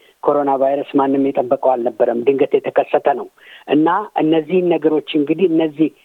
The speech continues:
ያልተጠበቁና የማይተነበዩ የተለያዩ በዓለም ውስጥ የሚያጋጥሙ ሁኔታዎች ስላለ እነዛ በዚህ አፈጻጸም ላይ በራ-፣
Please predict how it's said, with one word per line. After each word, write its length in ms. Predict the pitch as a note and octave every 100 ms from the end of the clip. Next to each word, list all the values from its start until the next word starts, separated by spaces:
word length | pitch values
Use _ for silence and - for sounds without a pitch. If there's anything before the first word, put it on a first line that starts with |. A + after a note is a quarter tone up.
| _ C3+
ያልተጠበቁና 960 | D3+ D#3 F#3 F#3 E3+ E3 - D#3 C3+ A2 - _ _ C#3+
የማይተነበዩ 880 | D3+ D#3+ D#3+ - E3 D3+ C3 D3 C#3 C3+
የተለያዩ 520 | C#3 E3 D#3 D3+ D3 C#3+ - _ -
በዓለም 320 | D3 D3+ D#3+
ውስጥ 160 | D#3+ -
የሚያጋጥሙ 680 | D#3 D3 C#3+ D3 - D3 C#3+ B2 - -
ሁኔታዎች 500 | D3 D3+ - C#3 A#2+
ስላለ 440 | - D3+ B2 G#2+ A2+ F3 _ _ _ _
እነዛ 420 | C3+ C#3+ D3+ C3+ D3 F3+
በዚህ 340 | F#3 D3 B2 C#3+
አፈጻጸም 600 | C3+ - D#3 D3 D#3 D3
ላይ 160 | D3 D#3
በራ-፣ 280 | C#3+ C#3+